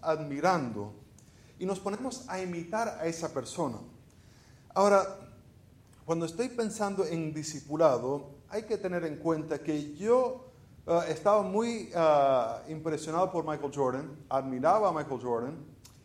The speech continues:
ah, que, que eso me impulsaba a imitarlo a él. Ahora, él no me conocía de nada.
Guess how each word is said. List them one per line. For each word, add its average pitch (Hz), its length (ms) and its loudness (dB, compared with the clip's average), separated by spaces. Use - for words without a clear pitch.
ah, 127 420 -2
que, 160 300 -4
que 156 320 -4
eso 233 220 -2
me 208 140 -4
impulsaba 190 680 -4
a 156 100 -2
imitarlo 156 640 -2
a 127 80 2
él. 110 100 -10
Ahora, 185 260 2
él 240 100 -2
no 254 80 -6
me 208 140 -4
conocía 165 400 -4
de 156 120 0
nada. 185 260 -8